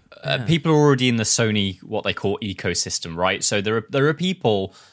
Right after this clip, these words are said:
Speaker 1: out there that will only buy, like, the Sony headphones to go with their Sony
Speaker 2: Yeah.
Speaker 1: PlayStation. Like, so it feels like you're doing that, but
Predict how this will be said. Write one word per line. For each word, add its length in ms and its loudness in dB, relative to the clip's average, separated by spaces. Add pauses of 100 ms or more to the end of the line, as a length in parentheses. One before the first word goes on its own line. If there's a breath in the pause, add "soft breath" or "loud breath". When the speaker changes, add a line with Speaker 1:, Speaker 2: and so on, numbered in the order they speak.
(120 loud breath)
Speaker 1:
out 220 -4
there 200 0
that 180 -6
will 180 -2
only 300 -2
buy, 240 2
like, 340 -4
the 120 0
Sony 440 0
headphones 760 -4
to 180 -6
go 240 -2
with 260 -4
their 120 -2
Sony 320 -4
Speaker 2:
Yeah. 140 -4
Speaker 1:
PlayStation. 440 -8
Like, 200 -6
so 240 0 (360 loud breath)
it 160 -6
feels 380 0
like 240 0
you're 100 -4
doing 200 -4
that, 320 -6
but 340 0